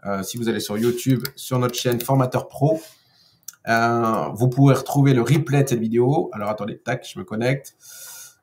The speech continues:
Euh, ah ben voilà, vous voyez, je suis en live ici. Cette vidéo live sur notre chaîne YouTube, donc vous pouvez vous connecter sur la chaîne YouTube en tapant Formateur Pro. Ok.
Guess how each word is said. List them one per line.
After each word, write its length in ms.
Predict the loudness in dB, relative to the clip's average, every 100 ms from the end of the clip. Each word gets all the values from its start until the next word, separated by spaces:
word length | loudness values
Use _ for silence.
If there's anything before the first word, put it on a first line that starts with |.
| -2
Euh, 0 |
ah 1000 | 4 6 6 6 4 4 4 2 4 6
ben 80 | 6
voilà, 200 | 6 4
vous 80 | 4
voyez, 120 | 0
je 80 | -2
suis 80 | -4
en 80 | 0
live 240 | 0 0
ici. 500 | -4 -2 0 0 -2 -12 -20 _ _ _ _ _ _ -18
Cette 320 | -12 -10 -8
vidéo 240 | -4 0
live 240 | 6 8 6
sur 140 | 2 -8
notre 140 | -8
chaîne 180 | -8 -8
YouTube, 280 | -8 -4 -4
donc 120 | -4 -6
vous 80 | -6
pouvez 160 | -6
vous 100 | -6
connecter 540 | -6 -2 0 0 0 0
sur 120 | -4
la 60 |
chaîne 160 | -8 -6
YouTube 240 | -6 -6
en 80 | -8
tapant 240 | -8 -8 -8 -8
Formateur 400 | -8 -8 -8 -10
Pro. 280 | -10 -10 -10 _ _ _ -16
Ok. 220 | -6